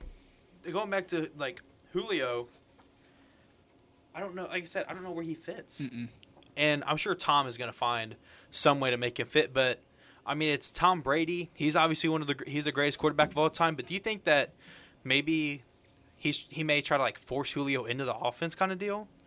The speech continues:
Speaker 2: I could definitely see that.
Speaker 1: Kinda like it's Julio Jones.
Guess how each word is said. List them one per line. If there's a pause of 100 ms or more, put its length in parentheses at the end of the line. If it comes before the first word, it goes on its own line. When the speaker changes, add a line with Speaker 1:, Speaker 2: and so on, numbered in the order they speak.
(120)
Speaker 2:
I
could
definitely
see
that.
Speaker 1:
Kinda
like (400)
it's
Julio
Jones.